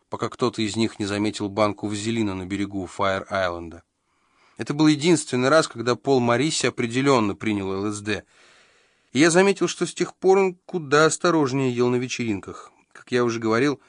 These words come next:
Пол выступал против абсолютно всех наркотиков, поэтому был так смущен случившимся, что в конце концов вообще стал все отрицать. Тем не менее, я видел его в позе зародыша на сходнях, и врать не стану, он улыбался.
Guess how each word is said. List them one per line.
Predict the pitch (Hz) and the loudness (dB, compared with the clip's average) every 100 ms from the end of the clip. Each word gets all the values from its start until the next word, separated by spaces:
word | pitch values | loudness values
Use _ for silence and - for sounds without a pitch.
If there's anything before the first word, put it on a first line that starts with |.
| _ _ _ - | _ _ _ 0
Пол | 156 151 | 4 4
выступал | 135 - 135 147 135 | 4 -4 -2 0 0
против | - 135 123 120 | 4 2 2 -4
абсолютно | 120 - 120 113 123 | -6 -2 0 0 -2
всех | - 147 127 | -2 -2 -2
наркотиков, | 101 90 - 87 - - _ _ _ _ | -2 -6 -8 -10 -12 -20 _ _ _ _
поэтому | 110 110 117 113 | -2 0 2 0
был | 110 110 | 0 -2
так | 113 104 | -2 -4
смущен | - 110 - 117 101 | -2 -4 -2 -2 -4
случившимся, | - 95 117 107 - 87 - - _ _ | -6 -6 -6 -6 -8 -10 -12 -14 _ _
что | - | -14
в | - | -4
конце | 117 110 113 | -2 0 -2
концов | 110 104 107 - | -2 -2 -6 -2
вообще | 110 - 110 | -2 0 -4
стал | - 95 | -4 -6
все | 87 - | -6 -8
отрицать. | 90 98 95 92 90 - _ _ _ _ _ - | -8 -10 -10 -10 -12 -18 _ _ _ _ _ -2
Тем | 160 170 | 2 4
не | 165 | 4
менее, | 170 170 147 | 4 4 2
я | 123 | 2
видел | 143 120 113 | -2 -2 0
его | 104 98 | 0 -2
в | - | 0
позе | 127 107 98 | 0 0 0
зародыша | 107 110 107 98 104 | 2 2 0 -4 -4
на | 98 | -4
сходнях, | - - 151 135 127 - _ _ _ _ | -6 0 0 0 -4 -6 _ _ _ _
и | 113 | -2
врать | 110 120 131 135 | 2 4 2 0
не | |
стану, | - - 101 92 87 _ - | -4 -2 -2 -2 -8 _ -6
он | 104 113 | -2 0
улыбался. | 113 104 98 90 - - | 0 -2 -4 -4 -8 -18